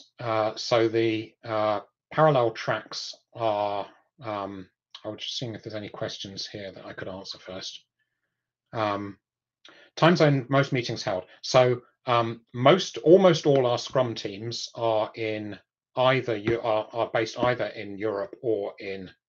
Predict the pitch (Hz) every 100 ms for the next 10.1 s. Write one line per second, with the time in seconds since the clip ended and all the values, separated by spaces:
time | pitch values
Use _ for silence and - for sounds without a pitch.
0 | - 104 95 90 - 90 - - _ _
1 | _ 113 107 104 98 92 _ _ _ _
2 | - 123 107 107 - 151 131 107 - 110
3 | - 107 95 101 104 - - 110 107 -
4 | - - 101 95 98 - 98 101 95 95
5 | 95 92 92 92 90 - 87 90 101 90
6 | 90 87 - - 87 _ 90 - 90 85
7 | 87 85 85 95 90 - _ _ _ _
8 | - 92 87 - - 110 95 104 95 -
9 | 104 - 98 - 92 - 92 95 95 92
10 | 92